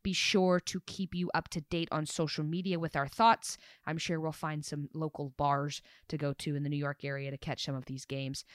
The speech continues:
So, uh, super excited. The, the, uh, handles on that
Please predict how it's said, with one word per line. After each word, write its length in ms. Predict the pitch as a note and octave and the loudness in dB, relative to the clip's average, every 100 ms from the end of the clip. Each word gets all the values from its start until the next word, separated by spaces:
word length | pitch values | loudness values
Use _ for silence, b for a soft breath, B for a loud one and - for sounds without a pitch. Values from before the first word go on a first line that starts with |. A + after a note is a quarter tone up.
| b | b
So, 320 | b D#3+ C#3+ C#3 | b 2 2 2
uh, 200 | C3 - - | 0 -2 -6
super 320 | - D4+ B3 | 4 6 6
excited. 480 | G3+ - D3+ D3 D3 | 6 6 6 4 2
The, 140 | E3 D#3 | 0 0
the, 220 | F3 F3+ | -2 2
uh, 40 | D3+ | 2
handles 400 | A#3 D4 C#4+ A#3+ | 4 4 6 6
on 180 | G#3+ G#3 | 6 6
that 280 | F3+ - | 4 4